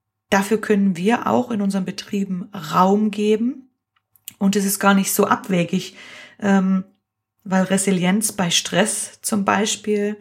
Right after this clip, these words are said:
wenn's jetzt wieder voll losgeht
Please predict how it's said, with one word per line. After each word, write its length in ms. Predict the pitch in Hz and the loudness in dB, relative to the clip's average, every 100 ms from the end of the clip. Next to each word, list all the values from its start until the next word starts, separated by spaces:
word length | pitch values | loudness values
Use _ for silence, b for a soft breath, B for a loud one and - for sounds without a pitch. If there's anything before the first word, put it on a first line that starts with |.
| b b b b b - | b b b b b -8
wenn's 460 | 190 190 196 196 | 0 2 2 2
jetzt 240 | 190 190 214 | -2 0 0
wieder 160 | 196 | -2
voll 320 | 196 - 220 | -2 2 2
losgeht 800 | 220 208 226 - 247 240 254 - | 4 4 2 0 0 0 -2 -12